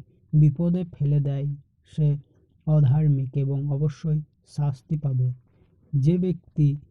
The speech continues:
অন্যের ধন সম্পত্তির প্রতি নজর রাখে, সে এমন এক রাক্ষসের মতো যে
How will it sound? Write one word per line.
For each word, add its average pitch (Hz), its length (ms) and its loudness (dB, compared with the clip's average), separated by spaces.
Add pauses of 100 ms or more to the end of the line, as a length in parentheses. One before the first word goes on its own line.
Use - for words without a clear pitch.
(160)
অন্যের 160 560 2
ধন 160 400 -2
সম্পত্তির 147 920 -2 (240)
প্রতি 143 420 0 (200)
নজর 143 480 0
রাখে, 143 440 -2 (240)
সে 143 400 -2 (480)
এমন 165 460 0 (140)
এক 143 220 -4 (440)
রাক্ষসের 151 880 -4
মতো 139 480 -2 (500)
যে 156 400 0